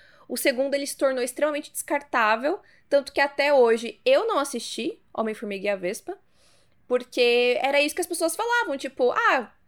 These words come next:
o filme não é bom, a única coisa que é relevante é a cena pós-crédito." E isso é muito triste, né? Porque acaba que o, o Scott Lang, ele se torna um personagem importante ali em Ultimato e tal, mas é isso, ele é uma ferramenta.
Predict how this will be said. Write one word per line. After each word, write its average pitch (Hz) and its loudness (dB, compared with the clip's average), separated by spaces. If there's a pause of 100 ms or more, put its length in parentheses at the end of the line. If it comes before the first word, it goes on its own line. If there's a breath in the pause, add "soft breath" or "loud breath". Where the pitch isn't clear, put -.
(540)
o 302 -10
filme 294 -2
não 294 2
é 320 2
bom, 294 4
a 277 2
única 302 -2
coisa 277 0
que 262 -6
é - 2
relevante 254 -4 (300 loud breath)
é - -2
a 247 2
cena 240 -6
pós-crédito." - -2 (400 soft breath)
E 254 -4
isso 277 -2
é 330 2
muito 302 -2
triste, 440 0
né? 240 -2
Porque 226 -6
acaba 240 0
que 240 -6
o, 214 -2
o 202 -2
Scott 202 -4
Lang, 220 -4
ele 285 -6
se - -8
torna 302 0
um 311 -4
personagem 226 -6
importante 208 -6
ali 196 -6 (400 loud breath)
em 262 2
Ultimato 262 0
e - -4
tal, 294 0
mas 285 -2
é 330 0
isso, 302 -4
ele 240 0
é 254 4
uma 269 -2
ferramenta. 262 -2